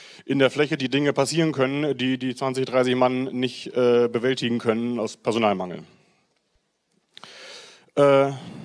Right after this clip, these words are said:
ha. Ich spring da mal kurz rüber, ich glaub, das ist ein bisschen redundant. Äh, genau. Also wir wollen die existierenden Bewältigungskapazitäten für Großschadenslagen durch Cybervorfälle bei kritischen Infrastrukturen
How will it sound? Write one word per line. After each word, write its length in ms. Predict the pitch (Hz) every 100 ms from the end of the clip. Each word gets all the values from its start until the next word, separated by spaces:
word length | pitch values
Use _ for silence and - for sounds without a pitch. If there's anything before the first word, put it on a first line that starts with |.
| - - - - - - - _ _ _ _ _ _ _ _ _
ha. 140 | - - _ _ _ _ _ _ _ - _ _ _ _ _ _ - _ _ _ _ _ _
Ich 120 | 113
spring 180 | - 120
da 80 | 110
mal 100 | 110
kurz 160 | 110
rüber, 140 | 117 107
ich 60 |
glaub, 120 | 104 -
das 80 |
ist 40 | 110
ein 20 |
bisschen 160 | 110 113
redundant. 440 | 110 107 101 101 - _ _ _ _ _ _ _ _ _ _ _ _ _ _ _ _ _ -
Äh, 580 | 120 123 123 120 120 117 113 _ -
genau. 480 | 214 170 110 85 - - _ _ _ _ _
Also 240 | 139 123
wir 80 | 147
wollen 200 | 196 220
die 120 | 185
existierenden 460 | 180 - 180 196 185
Bewältigungskapazitäten 880 | 160 175 160 151 143 139 143 135 127
für 180 | 139
Großschadenslagen 880 | 110 117 180 - 107 104 104 101 110
durch 120 | 117
Cybervorfälle 580 | 117 139 147 139 135 135
bei 80 | 120
kritischen 240 | - 139
Infrastrukturen 560 | 135 131 117 127 123 117